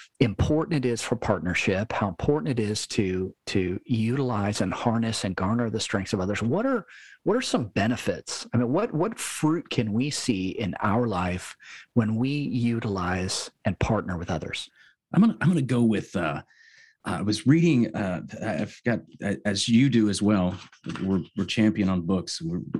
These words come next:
Speaker 2: books and books. And I love this one particular book I've got here. It's a, it's Business Secrets from the Bible by, uh, a rabbi, Daniel Lapin.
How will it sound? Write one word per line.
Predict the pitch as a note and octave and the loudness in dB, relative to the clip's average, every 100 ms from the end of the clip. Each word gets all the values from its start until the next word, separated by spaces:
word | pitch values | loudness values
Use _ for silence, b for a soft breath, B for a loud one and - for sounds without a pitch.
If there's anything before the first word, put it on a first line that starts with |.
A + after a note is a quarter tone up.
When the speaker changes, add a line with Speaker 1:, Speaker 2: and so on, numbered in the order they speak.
| - _ | -8 _
Speaker 2:
books | A2 G#2+ - - | 0 0 -2 -8
and | F2 E2 | -6 -2
books. | G2+ G2 - | -2 -2 -2
And | F#2 | -2
I | |
love | F2+ G2 G2+ | 0 0 2
this | G2 F#2 - | 0 -2 -4
one | E2+ F#2+ F#2+ | 0 2 2
particular | F2 G2 F#2+ F2 | 0 0 0 0
book | F2+ F2 | -2 -2
I've | F2 E2 | -4 -4
got | F2 E2 | -6 -4
here. | E2+ E2 | -2 -2
It's | E2 - | -2 -4
a, | D#2+ - b b b b b | -4 -6 b b b b b
it's | F2+ D2+ | -8 0
Business | F#2+ A#2 A#2 - | 4 4 4 2
Secrets | F#2+ E2 E2 | 0 0 -2
from | E2+ | -2
the | D#2+ | -4
Bible | D#2+ E2 D2 D2 - | -2 -2 -2 -6 -8
by, | - D2 D2 A1+ D2 | -8 -6 -6 -6 -6
uh, | C#2+ C2 D2 - | -6 -8 -10 -10
a | F2+ | -6
rabbi, | D#2 F#2+ C#3 D2 C#2+ - _ _ | 0 2 0 -2 -6 -10 _ _
Daniel | F2 E2+ D#2+ | -4 -2 0
Lapin. | D#2+ E2+ - | -2 -4 -8